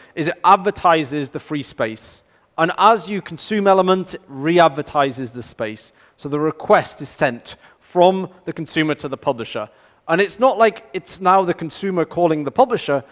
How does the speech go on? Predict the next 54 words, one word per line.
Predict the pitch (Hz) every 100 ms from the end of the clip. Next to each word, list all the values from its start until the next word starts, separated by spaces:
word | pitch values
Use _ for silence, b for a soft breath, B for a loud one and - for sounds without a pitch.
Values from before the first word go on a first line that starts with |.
| b b
It's | 160 147
a, | 156 151 B -
it's, | 151 156
it's | 160
just | 196 -
part | - 180
of | 180
the | 160
protocol. | - 160 143 143 131 117
So | 110 143
it's, | 127 127 - b b
it | 156
might | 170 170
say, | 131 160
"I've | 151
got | 151 -
space | - 156 147
for | -
twenty | 147 - 208 165
more | 143 123
requests," | 117 135 113 -
or | 127
ten. | 113 - 170 110 104 b b b _
So | - 151 151 B B _
if | 180
the | -
consumer | - 180 170 233 240 214
is | 170
keeping | - 185 165 185
up, | 196 -
the | -
publisher | - 185 185 165
gets | 156 151
to | 147
go | 151
as | 139
fast | - 143 -
as | 135
it | -
likes. | 113 98 - - _ _ _ _
But | 156
if | 151
the | 156
consumer | 156 - 196
starts | 175 185 170
to | 156
fall | 147 165 147
behind, | 123 - - 160 131 - b b
then | 151
the | 147
publisher | - 185 165 - 139
has | 123
to | -
stop. | 120 - 95